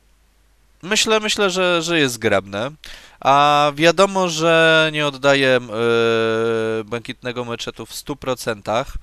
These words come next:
e, dlatego, że to jest Minecraft. Oczywiście jest to też moja interpretacja i to jest, zaznaczam, tak ma być. Sobie polatamy.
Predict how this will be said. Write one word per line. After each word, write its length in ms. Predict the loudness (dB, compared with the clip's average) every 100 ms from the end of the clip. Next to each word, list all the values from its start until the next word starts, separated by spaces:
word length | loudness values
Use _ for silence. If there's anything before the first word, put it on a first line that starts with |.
| -14 -20 -20 _ -8
e, 500 | -6 -4 -4 -4 -4
dlatego, 360 | -4 -4 -4 -6
że 100 | -8
to 80 |
jest 120 | -12 -10
Minecraft. 640 | -12 -6 -2 -2 -4 -20 -20 -10
Oczywiście 460 | -6 -6 -4 -2 -2
jest 120 | -2
to 80 | -6
też 180 | -8 -2
moja 340 | 2 4 4
interpretacja 800 | 2 -4 -6 -6 -6 -4 -2 -4
i 100 | -4
to 80 | -4
jest, 160 | -6
zaznaczam, 800 | 2 4 4 2 -8 -8 -8 -8 -8
tak 220 | -12 -12
ma 100 | -12
być. 360 | -10 -10 -12 -18 _ _ _ -20 -20 _ _ _ -20 _ _ _ _ _ -20 _
Sobie 320 | -18 -16 -14
polatamy. 840 | -12 -12 -12 -18 -20 -16 -10 -10